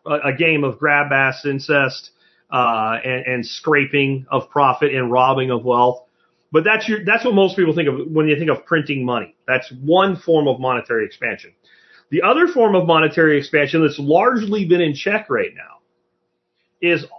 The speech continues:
all the other money that's borrowed. You buy a house, you start a business, you get a construction loan, uh, you put money on your credit card. That one's not been in check. The rest of them have been in check 'cause interest rates went up to control inflation, which hasn't worked.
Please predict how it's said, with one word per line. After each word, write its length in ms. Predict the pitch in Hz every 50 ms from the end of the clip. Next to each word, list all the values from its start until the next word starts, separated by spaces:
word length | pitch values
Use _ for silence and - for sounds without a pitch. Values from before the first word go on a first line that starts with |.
| - _
all 340 | - 180 214 240 262 269 254
the 140 | 269 247 -
other 260 | 220 233 233 233 214
money 260 | 202 196 202 202 190
that's 180 | 185 170 147 143
borrowed. 460 | 143 143 147 147 143 113 92 - - _ _ _ _ _ _ _ _ _ _
You 120 | - 139 139
buy 240 | 165 175 175 170
a 40 | 151
house, 540 | - - 151 151 143 127 - - - - - -
you 80 | 123
start 260 | 117 - - 160 156 147
a 40 |
business, 520 | 143 131 147 151 139 147 131 113 98 92 113
you 60 | 127
get 100 | 143 147
a 60 | 143
construction 540 | 147 139 - - - 160 143 - - 147 131 117
loan, 360 | 113 110 110 104 98 92 92 - - - - - - _ -
uh, 260 | 123 120 117 117 120
you 80 | 123 123
put 120 | - 185
money 240 | 185 170 170 175 175
on 120 | 165 160
your 100 | 151 135
credit 320 | 135 - 165 156 151 139 -
card. 220 | - 131 120 113
That 200 | 131 180 220 202
one's 220 | 196 180 151 120 131
not 300 | 131 139 143 143 - 120
been 100 | 113 107
in 80 | 98
check. 240 | 101 - 117 - -
The 60 | 143
rest 360 | 151 185 247 262 285 277 -
of 40 | 247
them 100 | 214 190
have 140 | 170 160 151
been 100 | 147 139
in 60 | 127
check 260 | - - 226 214 208
'cause 100 | - 151
interest 300 | 160 - 196 196 196 -
rates 200 | - 139 117 -
went 140 | - 123 113
up 140 | 101 85 - _ _ _ _ _ _ _ _ _ _ _ -
to 100 | 139 139
control 460 | - 143 127 - - 170 170 165 165
inflation, 420 | 143 - - 170 147 - - 110 101
which 100 | 98 -
hasn't 240 | 127 120 113 120 113
worked. 300 | 120 117 - - -